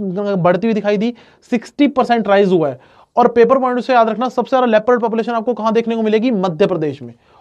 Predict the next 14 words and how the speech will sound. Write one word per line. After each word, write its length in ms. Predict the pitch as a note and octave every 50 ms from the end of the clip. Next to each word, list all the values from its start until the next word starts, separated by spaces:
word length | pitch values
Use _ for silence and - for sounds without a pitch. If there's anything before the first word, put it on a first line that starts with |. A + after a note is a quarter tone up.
| _ G#3
और 120 | A3+ A3+
भारत 240 | E3+ F#3 G3 G#3+ G#3+
में 120 | B3+ B3
टोटल 280 | B3 - A#3 A#3 G#3+ B3
लेपर्ड 320 | A#3 A3+ G3 A3 B3 A3
पॉपुलेशन 420 | A#3 A#3 G#3 G#3+ G#3+ G#3 A3 A3+ A#3
है 100 | C4+ C4+ - - - _ _ _ _ _
ट्वेल्व 240 | A3 A#3 B3 C4+ C4+
थाउजेंड 440 | C4+ A#3 G#3+ G#3+ G#3 A#3 B3 B3 B3 -
एट 220 | A3 A3+ A#3+ A3+ A3+
हंड्रेड 240 | G#3+ G#3+ A3 G#3+
एंड 100 | A#3 A3+
फिफ्टी 340 | A3 - F#3 - _ - G#3
टू। 300 | - - - F3 A#2+ -